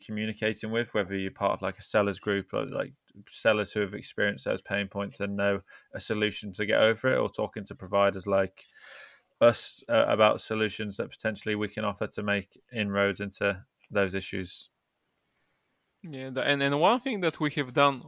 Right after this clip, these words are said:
Speaker 2: like, uh, like, a year ago is because, like, like we just discussed, we have a lot of partners, but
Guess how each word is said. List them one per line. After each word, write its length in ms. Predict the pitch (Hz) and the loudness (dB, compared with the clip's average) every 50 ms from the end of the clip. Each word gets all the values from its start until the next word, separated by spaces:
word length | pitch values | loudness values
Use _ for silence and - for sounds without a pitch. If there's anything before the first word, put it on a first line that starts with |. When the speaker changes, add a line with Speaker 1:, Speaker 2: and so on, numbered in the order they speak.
| - - | -14 -8
Speaker 2:
like, 340 | 143 131 123 120 - - | -4 -4 -4 -4 -4 -4
uh, 220 | 123 117 117 120 135 165 170 - _ _ _ _ _ _ _ - | -4 -4 -2 -4 -6 -12 -18 -20 _ _ _ _ _ _ _ -4
like, 240 | 131 123 - - | -4 -4 -2 -2
a 20 | 135 | 0
year 200 | 139 151 151 151 | 2 4 4 2
ago 260 | 139 131 139 143 143 | 2 2 2 4 4
is 160 | 143 135 131 | 2 0 -2
because, 540 | 120 139 127 - 147 139 143 135 - - - | -6 -8 -2 0 0 0 0 0 -4 -10 -14
like, 340 | - - 165 165 175 185 175 - _ - - | -10 -2 0 2 2 2 0 -4 _ -16 -10
like 320 | - 156 156 147 - - | -6 -4 -4 -4 -4 -4
we 120 | 147 139 135 | -6 -6 -4
just 160 | 131 131 127 | -4 -4 -4
discussed, 320 | 123 - - - 160 - - | -6 -4 -2 0 0 0 -2
we 80 | 143 135 | 0 0
have 140 | 151 143 | 0 2
a 80 | 139 139 | 2 2
lot 160 | 143 139 - | 0 0 0
of 140 | 135 - _ | -6 -8 _
partners, 420 | - 127 117 113 - 120 120 117 | 0 0 0 0 -2 -6 -6 -4
but 160 | 117 147 156 | -2 -4 -4